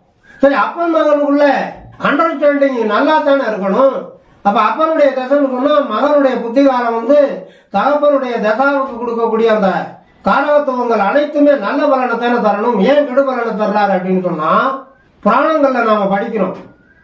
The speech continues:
சனி பகவான் இளமை காலத்துல பால பருவத்துல எல்லாம் பயங்கர சேட்டை, முனிவர்கள் ரிஷிகளுக்கெல்லாம் மிகுந்த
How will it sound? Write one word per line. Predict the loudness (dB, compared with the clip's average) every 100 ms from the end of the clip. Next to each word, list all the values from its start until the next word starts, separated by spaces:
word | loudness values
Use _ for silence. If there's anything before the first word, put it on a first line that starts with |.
| _ -20 -6
சனி | 0 2 4
பகவான் | 2 0 -2 -2 0
இளமை | 0 2 2
காலத்துல | 2 0 -2 -2 0 2 0 -2 -10 -20 -16 -2
பால | 0 2 2 2
பருவத்துல | 0 -2 -2 0 0
எல்லாம் | 0 2 2 0 -4 -12 -20 _ _ _ _
பயங்கர | -2 0 0 0 0
சேட்டை, | 2 2 2 -2 -6 -6 -18 _ _ _ _ 0
முனிவர்கள் | 2 4 2 2 0 0
ரிஷிகளுக்கெல்லாம் | -2 0 2 2 2 2 2 2 0 -4 -10 -20 _ _
மிகுந்த | 2 4 4 2